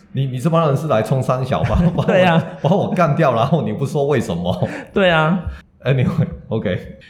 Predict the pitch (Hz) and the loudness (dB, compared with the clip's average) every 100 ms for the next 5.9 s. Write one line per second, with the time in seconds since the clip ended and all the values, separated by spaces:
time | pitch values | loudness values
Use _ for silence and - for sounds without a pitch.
0 | - 85 80 76 98 95 127 110 98 104 | -14 -8 -6 -6 -2 0 0 -2 -2 -2
1 | 117 98 90 87 87 92 80 - 104 131 | -2 -4 -6 -8 -8 -6 -6 -4 0 2
2 | 120 139 127 110 107 107 87 85 - 113 | 2 2 2 2 2 2 0 -4 -2 -2
3 | 110 120 95 113 110 92 98 76 110 98 | 0 2 2 2 2 2 2 2 2 2
4 | 85 - - 90 101 104 98 98 80 107 | 0 -4 -2 0 0 0 2 2 0 -2
5 | - - - 76 55 - _ _ 104 | -4 -8 -8 -8 -8 -16 _ _ -14